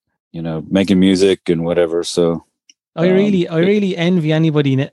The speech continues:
Speaker 2: anybody in their twenties who has a clear picture of where they're going, because for mo-,
Speaker 1: <laughs>
Speaker 2: for most people, including me, that, like, the,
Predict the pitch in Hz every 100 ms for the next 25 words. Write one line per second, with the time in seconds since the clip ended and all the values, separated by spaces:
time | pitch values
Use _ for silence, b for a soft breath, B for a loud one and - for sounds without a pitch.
0 | - 151 160 147 139 131 135 123 107 -
1 | 131 135 113 98 123 117 113 110 _ _
2 | - 131 120 110 131 131 117 123 - 120
3 | 110 104 120 113 110 117 120 110 107 113
4 | 104 _ - - - - 151 151 - -
5 | - 151 160 202 226 - 180 175 160 131
6 | 135 113 165 165 139 143 139 135 160 160
7 | 131 113 139 127